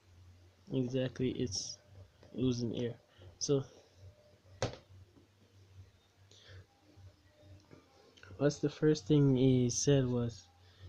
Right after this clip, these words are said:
you're gonna need fix a glue, fix a, don't remember the product name, but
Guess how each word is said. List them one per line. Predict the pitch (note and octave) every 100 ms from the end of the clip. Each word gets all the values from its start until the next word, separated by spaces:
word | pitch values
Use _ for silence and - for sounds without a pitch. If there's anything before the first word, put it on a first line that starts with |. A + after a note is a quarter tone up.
| - _ _ _ - _ - - - _ - - -
you're | C3+
gonna | C3+ C3
need | B2+ B2+ B2+ A#2+ - - _ _ - - _ _ _ _ _ _ _ _ -
fix | - D3 C#3 -
a | C#3+
glue, | - C#3 C#3+ C#3+
fix | - E3 D#3
a, | E3 D#3 D#3 D3 - - - _ _ _ _ _ D#4+ _ _ - _ - _ _ _ -
don't | B2 A#2+
remember | A#2 A#2
the | A#2
product | A2 A#2+ A#2+
name, | B2 B2+
but | B2 A#2+